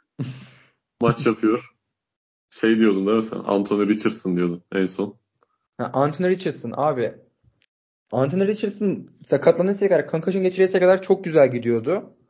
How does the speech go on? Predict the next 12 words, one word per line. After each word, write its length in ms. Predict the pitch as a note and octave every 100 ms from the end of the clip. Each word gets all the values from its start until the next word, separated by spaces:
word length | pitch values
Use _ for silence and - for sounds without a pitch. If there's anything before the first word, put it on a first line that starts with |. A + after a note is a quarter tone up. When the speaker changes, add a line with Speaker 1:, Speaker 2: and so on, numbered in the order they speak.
| _ _ _ _ _ _ -
Speaker 1:
Hani, 360 | C3 C3+ B2+
e, 100 | B2+
maçın 360 | C3 C3+ C#3+ F#3
zaten 260 | F3+ G3+ F3+
büyük 180 | F#3+
kısmında 280 | G3 - F#3
Gardner 280 | F3 F3 F3+
Minshew 300 | F#3 G3 G3
oynadı 240 | F3 E3+
ama 120 | G#3 F3+
ona 160 | F3+
rağmen, 440 | G3 F3+ G3 G3